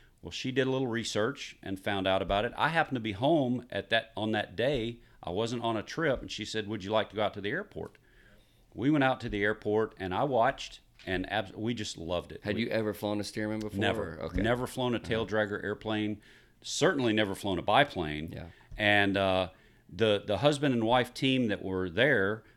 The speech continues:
Speaker 1: uh, Mike and Lynn Summers, were just fantastic.
Speaker 2: Mm-hmm.
Speaker 1: And we hit it off with them.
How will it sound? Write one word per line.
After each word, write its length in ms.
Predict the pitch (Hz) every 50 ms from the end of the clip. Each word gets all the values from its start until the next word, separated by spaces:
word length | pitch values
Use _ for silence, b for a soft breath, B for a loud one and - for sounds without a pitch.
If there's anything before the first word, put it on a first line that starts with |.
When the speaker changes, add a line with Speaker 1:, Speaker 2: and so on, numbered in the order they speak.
| b b
Speaker 1:
uh, 240 | - 87 87 87 87
Mike 320 | 92 95 104 113 120 120
and 120 | 120 107 101
Lynn 220 | 104 110 107 104
Summers, 640 | - - - 139 151 117 90 87 92 95 - - - - b b b b b b b b
were 220 | - 98 95 110 104
just 240 | 82 87 98 - -
fantastic. 640 | - 104 90 85 - - 85 82 78 71 - - 78
Speaker 2:
Mm-hmm. 240 | 73 73 78 - 95
Speaker 1:
And 160 | 90 90 90
we 120 | 104 120
hit 160 | 113 123 131
it 100 | 123 117
off 220 | 123 123 131 127 -
with 140 | 139 120 -
them. 420 | 101 95 92 90 90 90 95 95